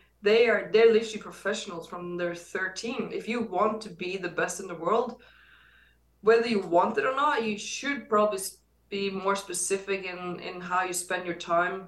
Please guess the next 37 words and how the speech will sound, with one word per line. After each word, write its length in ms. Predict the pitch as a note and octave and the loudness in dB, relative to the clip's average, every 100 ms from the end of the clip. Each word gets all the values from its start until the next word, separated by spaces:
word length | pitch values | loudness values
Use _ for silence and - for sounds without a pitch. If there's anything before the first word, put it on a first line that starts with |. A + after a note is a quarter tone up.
| - | -12
from 160 | - F3+ | -6 -6
an 100 | E3 | -2
earlier 360 | F3 F3+ F3+ - | 0 0 0 0
age, 640 | E3+ G#3+ C#4+ - - - F#3+ | 0 0 -2 -8 -10 -6 -2
even 220 | G3+ G3 | 0 2
though 120 | F#3+ | 2
I, 180 | G#3 G#3 | 2 0
it's 220 | - - A3 | -6 0 2
not, 260 | A3 - | 2 -2
nothing 340 | G3+ G3 G#3 F#3+ | -6 -2 -2 0
that 100 | F3 | 0
I 260 | D#3+ D#3+ E3 | -2 -2 -6
would 180 | F3 | -6
encourage. 720 | E3 D#3+ - F3 A#3 - - - | -6 -8 0 2 2 -2 -6 -2
But 160 | G3+ | -2
if, 300 | G#3+ - - - | -2 -6 -18 -10
if, 160 | G3+ - _ _ _ - | -10 -10 _ _ _ -2
if 320 | A3+ A3+ - - | -2 -2 0 2
the 80 | |
kids 360 | A3 E4 E4+ - | 4 4 2 2
really 260 | A#3+ B3 - | 4 6 8
want 300 | A3+ G#3+ G#3+ | 6 2 -2
to 180 | D4 | -6
pursue 380 | D4 C#4+ - C#4 | -2 -4 -2 -4
something, 600 | C#4 C#4+ C#4 D4+ F4 F4+ - _ _ _ _ _ _ _ _ _ - | -2 -4 -2 -4 -4 -6 -12 _ _ _ _ _ _ _ _ _ -2
I'm, 260 | G3+ A#3+ A#3+ | 2 4 4
I 80 | A3+ | 6
would 160 | A#3 G#3+ | 6 4
be 120 | A3 | 6
all 240 | A3 A#3+ | 8 8
for 320 | A#3+ A3+ A3+ A3 | 8 8 8 6
facilitating 920 | G3 A#3+ A#3+ A#3 F3+ E3+ E3 E3 E3 - | 4 4 4 2 0 0 -2 -6 -8 -10
for 80 | F#3+ | -6
them 260 | F#3 G3 | -2 -4
to 100 | F#3 | -6
kind 200 | - F#3+ | -2 -2
of 240 | E3+ E3 | -2 -4